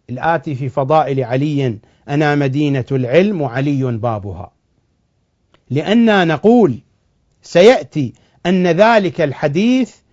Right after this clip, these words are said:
مطعون فيه، حديث ضعيف، وعلى تسليم صحته أو حسنه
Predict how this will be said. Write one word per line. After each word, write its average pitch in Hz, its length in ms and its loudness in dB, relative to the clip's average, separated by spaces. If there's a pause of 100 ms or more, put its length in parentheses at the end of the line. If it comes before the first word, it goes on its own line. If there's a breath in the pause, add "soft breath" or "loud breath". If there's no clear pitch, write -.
(180)
مطعون 175 680 2
فيه، 123 280 -4 (680)
حديث 165 320 0
ضعيف، 147 520 2 (1400)
وعلى 196 460 6
تسليم 269 560 2
صحته 190 840 0
أو 165 140 2
حسنه 135 600 -6